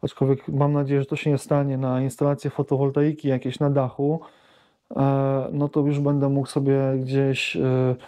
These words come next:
na dół, e, przeciągnąć te kable, tak żeby nie kłuć, nie kombinować, nie ciągnąć tych przewodów, e, w jakiś dziwny sposób. E, no, myślę, że to się przyda. Na pewno będziemy to wykorzystywać. Tu pod sufitem dzieje się też dużo.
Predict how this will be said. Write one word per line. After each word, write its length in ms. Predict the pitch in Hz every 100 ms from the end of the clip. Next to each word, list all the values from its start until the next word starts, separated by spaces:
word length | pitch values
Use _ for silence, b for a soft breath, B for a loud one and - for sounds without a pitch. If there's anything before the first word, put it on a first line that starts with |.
| B B B B 151
na 220 | 139 139
dół, 420 | 139 135 135 131 131
e, 220 | 135 131
przeciągnąć 600 | 131 - 135 143 143 135 -
te 100 | 135
kable, 340 | 139 135 131
tak 200 | 135 135
żeby 240 | 139 131
nie 160 | 139 135
kłuć, 400 | - 139 - -
nie 180 | 143 135
kombinować, 720 | 139 131 139 139 135 131 -
nie 80 | 131
ciągnąć 460 | 143 139 135 131
tych 140 | - 139
przewodów, 640 | - 135 135 135 127 -
e, 240 | 147 127 127 B B B _
w 40 | 139
jakiś 260 | 139 147
dziwny 340 | 135 135 139 131
sposób. 560 | - 139 - 139 135
E, 40 | 185 135 131 -
no, 180 | 151 143 - 170 156 - - -
myślę, 380 | 151 147 151
że 60 | 139
to 100 | 147
się 120 | -
przyda. 460 | - - 143 131 127 B B B -
Na 80 | 139
pewno 280 | 139 143 135
będziemy 360 | 139 135 135
to 100 | 139
wykorzystywać. 720 | 135 131 143 131 143 135 202 -
Tu 100 | 185
pod 200 | 185 -
sufitem 440 | 156 185 180 170
dzieje 200 | 160 160
się 140 | 170
też 180 | 165 160
dużo. 460 | 147 135 127 135